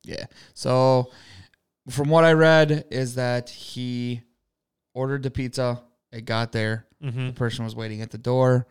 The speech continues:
Speaker 2: Sure.
Speaker 1: Shotgun blast came through the door. The cops were called. The person I don't think was hurt. Um, then they arrested him. He,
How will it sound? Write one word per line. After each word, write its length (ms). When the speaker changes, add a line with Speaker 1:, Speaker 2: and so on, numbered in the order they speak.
Speaker 2:
Sure. 180
Speaker 1:
Shotgun 380
blast 360
came 140
through 140
the 60
door. 280
The 100
cops 320
were 60
called. 440
The 80
person 340
I 40
don't 140
think 180
was 140
hurt. 320
Um, 600
then 500
they 180
arrested 380
him. 400
He, 360